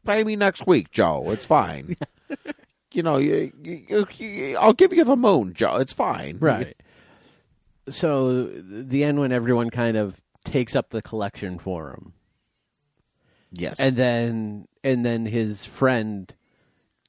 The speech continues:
Speaker 2: you know, they get the wire from his friend Sam, and it's like, "My office is prepared to advance you for up to twenty-five thousand dollars." You know, what do you do with the rest of the money? Like, you could return that money at that point 'cause you
Speaker 1: Mm-hmm.
Speaker 2: don't need it.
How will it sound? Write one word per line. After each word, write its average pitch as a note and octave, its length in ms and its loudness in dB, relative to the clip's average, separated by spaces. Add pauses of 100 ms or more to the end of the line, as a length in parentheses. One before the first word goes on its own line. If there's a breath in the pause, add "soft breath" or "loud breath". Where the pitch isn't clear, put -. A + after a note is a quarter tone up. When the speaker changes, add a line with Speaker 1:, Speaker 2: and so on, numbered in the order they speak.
(240)
Speaker 2:
you C#3 160 4
know, F#2+ 520 -4 (640)
they B2 80 -4
get C3 160 -2
the C#3 80 6
wire A#2+ 320 4
from A#2+ 180 0
his A2 120 0
friend A2+ 360 -2
Sam, G2+ 540 -4 (320 soft breath)
and A2+ 180 -6
it's A2 120 -6
like, A2+ 200 2
"My C#3 200 4
office D3 340 2
is B2 160 2
prepared C3 460 0
to C3+ 100 6
advance B2 360 2
you B2+ 100 4
for B2+ 120 0
up A2+ 100 -2
to - 60 -8
twenty-five C3+ 480 0
thousand B2 360 2
dollars." A#2 600 2 (560 soft breath)
You A#2+ 100 -2
know, G#2+ 300 -2 (640)
what A2 140 0
do C#3+ 60 6
you D3 60 6
do C#3+ 100 4
with D#3+ 100 2
the A#2 60 0
rest A#2+ 220 0
of B2 40 0
the G2+ 80 -2
money? F2 200 -8
Like, G#2+ 220 -6 (180)
you C#3+ 140 -4
could F#3 140 4
return E3 460 4
that C#3 140 2
money B2 280 -2
at G2+ 80 -8
that F#2 180 -6
point F2+ 300 -6
'cause G2+ 140 -2
you F#2+ 60 -4
Speaker 1:
Mm-hmm. A#2+ 60 0
Speaker 2:
don't A#2+ 220 -2
need A#2 200 0
it. E2+ 200 -12